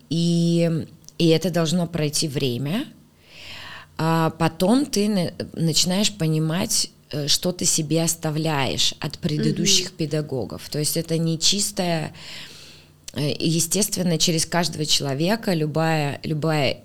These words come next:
Speaker 1: принцип движенческий, он трансформируется через тебя естественным путём.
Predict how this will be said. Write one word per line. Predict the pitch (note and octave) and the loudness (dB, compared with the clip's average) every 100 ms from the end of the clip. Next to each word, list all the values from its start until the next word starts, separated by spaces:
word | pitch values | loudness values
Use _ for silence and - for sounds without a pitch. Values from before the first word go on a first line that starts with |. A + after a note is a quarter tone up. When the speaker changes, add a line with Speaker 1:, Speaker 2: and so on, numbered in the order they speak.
| - | -4
Speaker 1:
принцип | D3+ E3+ E3+ D3 | 0 2 2 0
движенческий, | - C#3+ C#3 F3 G#3 G3 - D3 | -4 -2 0 2 2 0 -2 0
он | D#3 E3+ | 2 0
трансформируется | - D3 C#3+ C3+ D3 D#3+ F3 E3 C#3+ C3+ | 0 -2 -2 -4 -2 -2 0 -2 -4 -2
через | - D3+ D3 | 0 0 0
тебя | - - D#3 | -4 0 2
естественным | F#3+ - - E3 - D3+ D3 | 2 0 -2 -2 -4 -6 -6
путём. | C#3+ C3 - - | -8 -12 -12 -14